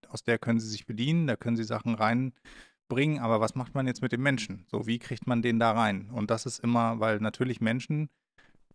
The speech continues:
eigentlich hauptsächlich über Sprache miteinander kommunizieren und Dinge austauschen. Klar, man kann dann auch noch Bilder zei-, also man kann sozusagen auch noch visuelle Informationen geben oder akustische.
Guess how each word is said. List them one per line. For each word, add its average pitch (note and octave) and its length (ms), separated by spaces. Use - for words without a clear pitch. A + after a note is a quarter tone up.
eigentlich C3+ 500
hauptsächlich B2 480
über A2 220
Sprache G#2 480
miteinander C#3 520
kommunizieren C#3+ 760
und A#2 200
Dinge B2+ 220
austauschen. C#3+ 720
Klar, B2+ 200
man A2+ 120
kann A2 180
dann A2 120
auch A2+ 120
noch G#2+ 120
Bilder B2+ 340
zei-, A#2 300
also A2 140
man A2 120
kann A#2 220
sozusagen G#2+ 520
auch - 160
noch A#2 220
visuelle C3+ 340
Informationen B2 720
geben A#2 400
oder A2+ 180
akustische. C#3+ 800